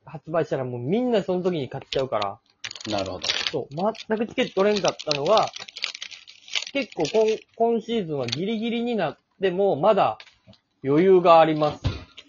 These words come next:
Speaker 1: ていうのを結構ある。
Speaker 2: なるほど。
Speaker 1: そうそうそうそう。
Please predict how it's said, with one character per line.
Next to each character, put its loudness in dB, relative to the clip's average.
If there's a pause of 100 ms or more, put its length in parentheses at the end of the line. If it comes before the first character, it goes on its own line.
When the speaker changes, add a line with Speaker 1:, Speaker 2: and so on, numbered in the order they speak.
Speaker 1:
て -6
い 2
う 0
の -2
を -2
結 4
構 4
あ 2
る。 -2
Speaker 2:
な -8
る -16 (200)
ほ 0
ど。 -2
Speaker 1:
そ -6
う -8
そ -10
う -14 (100)
そ -20
う -20
そ -20
う。 -20